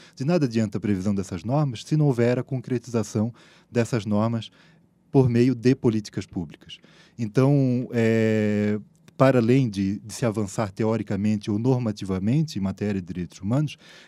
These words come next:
deve-se lutar, lutar, e é algo que o Ministério Público, né, faz na sua, sua atuação cotidiana,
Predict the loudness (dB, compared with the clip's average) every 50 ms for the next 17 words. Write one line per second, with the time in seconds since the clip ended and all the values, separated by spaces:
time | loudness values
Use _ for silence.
0 | -12 0 2 2 2 2 0 -6 -4 -2 0 0 2 4 2 2 2 2 -2 -6
1 | -4 -4 -2 0 2 2 2 4 2 4 4 4 4 2 2 0 -2 0 0 2
2 | 2 0 -2 -2 -4 -2 -2 -2 -2 -4 -2 0 0 0 0 -2 -12 _ -14 -14
3 | -14 _ -20 -20 _ _ -10 -2 0 0 0 -2 -2 0 2 4 4 4 2 -2
4 | -4 -4 -4 -6 -6 -6 -14 -16 -16 -20 -18 -12 -6 -4 -4 -4 -4 -2 -4 -4
5 | -2 -2 -4 -2 -2 -6 -6 -6 -4 -2 0 0 2 2 0 -2